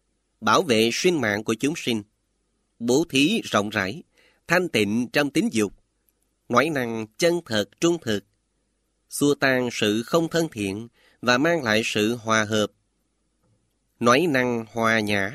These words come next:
dịu dàng và làm người khác dễ chịu, nói lời có ý nghĩa, giảm bớt tham muốn và hài lòng với những gì ta có, nuôi dưỡng lòng từ ái, vân vân, và thâm nhập ý nghĩa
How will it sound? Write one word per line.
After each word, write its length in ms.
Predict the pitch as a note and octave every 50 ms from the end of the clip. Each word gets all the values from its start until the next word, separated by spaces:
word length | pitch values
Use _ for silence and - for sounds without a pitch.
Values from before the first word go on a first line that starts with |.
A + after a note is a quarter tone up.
| G3 G#3+ -
dịu 240 | G#2 G#2+ G#2+ G#2+ A2+
dàng 400 | A#2+ A2 G#2+ G#2 G2+ G2+ G2 F#2 _ _ _ _ _ -
và 120 | A2+ A#2
làm 240 | A#2 A#2+ A#2 A2+ A2+
người 160 | A2+ A#2 A2+
khác 240 | G#2+ - - F3+ A#3 F#3
dễ 260 | A2 G#2 G#2 - F#2+ -
chịu, 360 | - G#2+ G2 F2+ F2+ G2 A2 _ _ _ _ _ _ _ _ _ _ _ _ _ _ _ _ _ _ _
nói 200 | - C3+ D#3+ F#3+ B2
lời 340 | B2 A#2 A#2 A2+ A2 A2 G#2
có 80 | - D#3+
ý 200 | - - F3+ G#3+
nghĩa, 420 | A#3 D3 A2 G2+ F#2+ G#2 D3 F#3+ A3+ _ _ _ _ _ _ _ _ -
giảm 280 | A2 A2+ A2+ A#2 B2+
bớt 220 | C3 C#3 C3 - -
tham 280 | - B2+ B2 A#2+ A#2
muốn 320 | A#2 A#2 A#2 B2+ E3 G#3+ A#3 _ _ _ _ -
và 140 | - A#2+ B2
hài 260 | A#2+ A#2 A#2+ A#2+ A#2+
lòng 300 | A#2 A#2 A#2 A2+ A2+ A2
với 120 | B2+ G3 A#3
những 200 | D#3+ A#2 C3 F#3+
gì 300 | C3+ A2+ A2 A2 G#2+ G#2
ta 240 | - - B2+ B2 A#2+
có, 380 | - - A#2 A2+ A#2 D3 F3+ - _ _ _ _ _ _ _ _ _ _ _ _ _ _ -
nuôi 220 | E3 F3+ F#3 E3 B2+
dưỡng 300 | A#2 A2 A2 A#2 E3 A#3+
lòng 280 | F3+ A#2+ A2+ A2 G#2
từ 260 | F#2+ - A#2 A2+ G#2 G2
ái, 420 | - G#2 A2 A2+ C3+ E3+ G#3+ A#3 -
vân 200 | - C3 C3+ B2+
vân, 240 | C3+ C3+ C3+ C#3 C3 _ _ _ _ _ _ _
và 320 | - B2 B2 B2 B2 A#2+ A#2+
thâm 260 | - D#3+ E3+ F3 D3
nhập 240 | A#2+ A2+ A2 - -
ý 160 | D3+ G#3 A#3
nghĩa 340 | G#3 C#3 A2 G2+ G#2 A2+